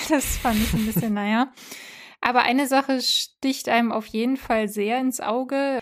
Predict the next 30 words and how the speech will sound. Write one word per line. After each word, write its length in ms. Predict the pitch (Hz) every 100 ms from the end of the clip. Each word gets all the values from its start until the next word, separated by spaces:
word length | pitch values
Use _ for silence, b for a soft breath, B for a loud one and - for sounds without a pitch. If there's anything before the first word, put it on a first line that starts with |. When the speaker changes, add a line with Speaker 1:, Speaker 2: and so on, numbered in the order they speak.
| -
Speaker 1:
äh, 260 | 233 240 233
und 80 | 240
das 200 | 254 254
ist 160 | 254 -
ein, 300 | 226 226 220
äh, 140 | 214
Charakter 640 | 214 247 220 240 - 233 220
namens 500 | 214 214 220 220 -
Eumelos. 1080 | 214 208 196 190 214 254 190 311 - - - _
Speaker 2:
Mhm. 340 | 127 117 113 170 _ _ 277 233
Speaker 1:
Das 260 | 233 233
ist 380 | - 247 247 -
ein 580 | 233 240 233 226 220 214
Mitglied 680 | 233 285 - 254 247 247 240
der 220 | 214 208
Königswache 1400 | - - 247 277 294 214 - - 180 190 - 190 202 302 415 415 _
von 200 | 202 196
Priamos, 760 | - 196 190 - - - 123 160
Speaker 2:
Mhm. 40 |
Speaker 1:
der 340 | - 240 254 233
seine 300 | 226 233 220
Macht 560 | 208 254 - - - 415
im 200 | 233 226
Laufe 320 | 208 220 254 214
dieser 220 | 220 214
Erzählung 500 | 214 - 233 226 208
nach 280 | 190 208 214
und 180 | 196
nach 380 | 202 185 208 - -
ausweitet. 960 | 202 214 214 196 185 - - 214 -